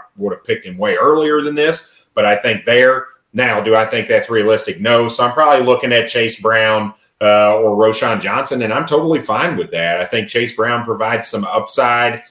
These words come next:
I think he gets disrespected just a little bit because of the helmet and, and, and playing at Illinois.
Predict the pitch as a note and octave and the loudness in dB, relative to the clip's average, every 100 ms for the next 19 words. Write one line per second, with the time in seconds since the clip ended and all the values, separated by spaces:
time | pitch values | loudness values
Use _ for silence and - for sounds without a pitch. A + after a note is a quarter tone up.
0 | _ F#2+ - B2+ - C3 B2+ F2+ A2 - | _ -10 -6 -6 -4 -4 -4 -2 -2 -2
1 | G2+ A2 A2 B2 A#2 B2 G#2+ A#2+ D3+ D3+ | -6 -4 -4 -4 -6 -6 -4 0 2 4
2 | D3+ C3+ B2+ G#2+ F#2 G#2+ C#3+ C#3 C3+ C3+ | 2 0 -2 -2 -4 0 2 2 0 0
3 | G#2 G2+ G2+ G#2 G2+ G2+ F#2+ F#2 - - | -4 -6 -6 -4 -4 -4 -6 -10 -14 -12
4 | G#2 - B2 A#2 A2 A2 G#2+ G#2 C3+ C3+ | -10 -6 -4 -2 0 0 0 2 4 4
5 | C3 B2+ | 4 0